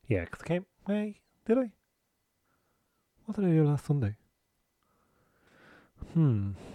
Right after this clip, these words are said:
No, no, I, I seen that. That was a few weeks ago. Maybe I already, did I talk about it? Jesus Christ, John. Um, right. I will be back next week. Um, I have a couple of cereals lined up that I definitely wanna try.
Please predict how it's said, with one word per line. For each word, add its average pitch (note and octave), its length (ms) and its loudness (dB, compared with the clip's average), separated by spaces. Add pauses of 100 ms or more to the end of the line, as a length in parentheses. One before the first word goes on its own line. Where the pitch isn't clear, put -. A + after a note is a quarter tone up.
(1080)
No, A#2+ 320 8 (320)
no, A2 320 -2
I, A#2 140 0
I B2 160 4
seen B2 160 0
that. G#2 100 -4
That A2+ 80 0
was G#2+ 100 -4
a - 40 -12
few G#2 180 -4
weeks G2+ 160 -4
ago. G2+ 180 -2 (260)
Maybe D4+ 180 2
I - 20 8
already, E3 240 10 (100)
did D4 120 8
I D#4 40 8
talk C#4+ 220 2
about B3+ 200 6
it? F#3 140 -6
Jesus F#3 360 -10
Christ, D3 240 -2
John. B2+ 220 0 (540)
Um, B2 420 10
right. D3+ 280 12 (1080)
I C#3+ 100 6
will C#3+ 140 8
be C#3 100 4
back D3+ 340 4
next D3 200 -2
week. - 360 0 (420)
Um, A#2 360 2
I A#2 320 4 (100)
have A#2 720 2
a - 240 -10
couple A#2 160 0
of G#2+ 60 0
cereals A#2+ 400 4
lined A#2+ 180 4
up - 180 4
that - 100 0
I A#2+ 40 0
definitely A#2+ 240 0
wanna A#2 100 0
try. E3 280 10